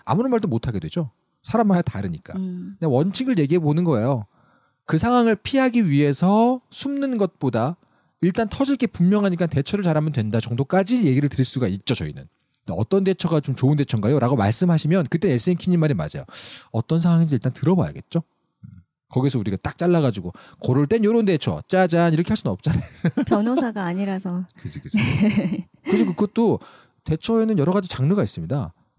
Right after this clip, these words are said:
Speaker 1: 법적으로 훌륭한 대처와,
Speaker 2: 음.
Speaker 1: 어, 그 나의 어떤 성장을 위해 훌륭한 대처와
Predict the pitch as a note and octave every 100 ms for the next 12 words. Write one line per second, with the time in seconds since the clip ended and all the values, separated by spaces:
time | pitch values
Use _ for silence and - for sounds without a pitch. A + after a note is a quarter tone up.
0 | - B2 - G3+ F#3 E3+ F#3 F3 C3 G2
1 | G#2 C#3 F2+ - _ _ F#3+ F#3 F#3 G2
2 | F#2 F2+ - F#2 G2 _ _ _ _ _
3 | _ _ _ _ F#2 F2 G2 D3+ F#3+ C#3
4 | - B2+ C#4+ C#4+ C4+ F#3+ E3+ F#3+ E3 A2
5 | F2+ B2+ B2